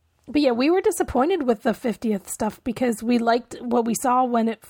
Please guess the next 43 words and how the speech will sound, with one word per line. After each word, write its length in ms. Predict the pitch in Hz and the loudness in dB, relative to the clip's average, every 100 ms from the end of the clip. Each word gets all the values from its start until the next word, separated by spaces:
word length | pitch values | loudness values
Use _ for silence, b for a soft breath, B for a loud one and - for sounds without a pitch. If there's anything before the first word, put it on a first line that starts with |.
| - | -20
when 680 | 311 247 233 226 220 214 247 _ _ _ _ _ | -12 -4 -2 -2 -2 -4 -8 _ _ _ _ _
we 180 | 240 220 | -4 -2
got, 260 | 254 311 - - | 0 0 -2 -4
like, 180 | 254 220 | -2 2
when 160 | 247 233 | 2 2
we 120 | 233 | 2
were 160 | 226 | 2
preparing 500 | 214 - - 247 240 | -2 -6 -4 -2 -2
to 60 | 220 | -2
go, 180 | 254 285 | 0 0
we 140 | 240 | 2
had 160 | 226 226 | 0 0
our 80 | 226 | 2
list 240 | 240 - | 0 0
of 100 | 240 | -2
everything 380 | 233 233 226 233 | 0 -2 -2 -2
that 140 | 220 | -2
we 120 | 220 | -2
wanted. 400 | 214 226 262 226 | 0 0 2 0
And 140 | 233 226 | 0 0
then 160 | 226 | 2
when 100 | 233 | 2
we 100 | 226 220 | 0 0
got 260 | 226 247 | 0 0
there, 180 | 240 226 | -2 -4
it 120 | 214 | -2
was 260 | 220 - - b b b b b _ - | -4 -6 -14 b b b b b _ -4
like, 200 | 226 233 | 0 0
a 40 | |
lot 200 | 214 233 | 0 0
of 80 | 247 | 0
the 60 | 233 | -2
stuff 240 | 254 214 | -2 0
was 120 | 240 | -2
gone. 300 | 208 220 294 | 0 0 2
Like, 160 | 226 208 | 0 0
we 80 | 233 | 2
didn't 200 | 269 262 | 2 2
even 180 | 240 | 2
get 180 | 226 214 | 2 0
to 80 | 240 | -2
see 260 | - 254 | -2 0
it 120 | 254 | 0